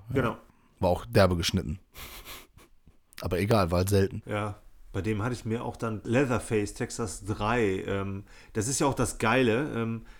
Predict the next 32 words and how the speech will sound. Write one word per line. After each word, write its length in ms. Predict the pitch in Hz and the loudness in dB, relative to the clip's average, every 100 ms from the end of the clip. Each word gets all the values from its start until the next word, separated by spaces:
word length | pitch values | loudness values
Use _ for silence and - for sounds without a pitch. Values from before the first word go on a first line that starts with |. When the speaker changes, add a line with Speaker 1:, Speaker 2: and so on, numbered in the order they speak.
| - - - | -20 -20 -6
Speaker 2:
da 120 | 107 | -4
gibt's 240 | 101 151 - | -2 -4 -2
eine 220 | 131 135 | -2 0
Edition, 400 | 123 131 - 139 | -2 -2 -4 -4
die 160 | 120 120 | -4 -4
wird 160 | 135 | -4
als 180 | 120 113 | -4 -2
Uncut, 640 | 139 151 - 139 - - - - | -4 -2 -2 -4 -4 -12 -16 -10
äh, 100 | 120 | -8
verkauft, 640 | - 123 127 190 - - - - - - - _ - | -6 -4 -2 -2 -6 -16 -20 -20 -20 -20 -20 _ -16
ist 240 | 110 - | -12 -8
aber 140 | 110 | -4
natürlich 320 | 113 120 143 - | -4 -2 -2 -4
nicht 160 | 127 | -2
die 60 | 123 | -2
Unrated, 680 | 165 160 95 92 90 - - | 2 4 4 0 -6 -10 -8
ne, 200 | 110 113 | -6 -4
weil 500 | 110 107 104 92 85 | -2 0 -2 -4 -6
der 140 | 107 107 | -6 -2
eine 160 | 113 | 0
oder 120 | 120 | 0
andere 260 | 117 120 120 | 0 -2 -2
verwechselt 420 | - 110 117 147 | 0 -2 0 -2
schon 120 | - 143 | -2 -4
mal 120 | 135 | -4
ganz 260 | 139 147 | -4 -4
gerne 280 | - 139 143 | -2 0 0
Unrated 640 | 127 131 123 135 156 165 | 0 0 2 0 0 -2
und 140 | 143 117 | -4 -4
Uncut, 540 | 127 139 165 165 - 120 | -4 -2 -4 -4 -6 -6
ne? 140 | 139 | -2
Speaker 1:
Mhm. 400 | 113 107 107 147 | 2 4 4 2